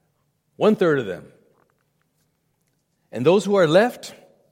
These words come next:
those who do flee, there will be supernatural help for them. There's a fascinating passage in Revelation chapter twelve that gives us some imagery here. That, that there's imagery of a woman, there's an imagery of a child, and the woman is Israel, and the child is Christ.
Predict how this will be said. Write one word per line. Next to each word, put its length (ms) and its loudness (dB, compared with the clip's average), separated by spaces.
those 260 -2
who 160 -4
do 320 -6
flee, 540 -4
there 180 -12
will 280 -4
be 240 -8
supernatural 800 -10
help 260 -14
for 300 -18
them. 200 -20
There's 120 -16
a 40 -14
fascinating 600 -6
passage 520 -10
in 120 -10
Revelation 520 -8
chapter 360 -12
twelve 380 -6
that 100 -8
gives 240 -10
us 100 -10
some 200 -10
imagery 520 -10
here. 240 -8
That, 160 -8
that 100 -4
there's 180 -8
imagery 340 -6
of 100 -4
a 60 0
woman, 420 -4
there's 140 -10
an 100 -14
imagery 380 -8
of 80 -8
a 80 -10
child, 480 -4
and 80 -4
the 60 -6
woman 280 -4
is 160 -8
Israel, 400 -8
and 80 -8
the 60 -12
child 420 -8
is 140 -12
Christ. 500 -2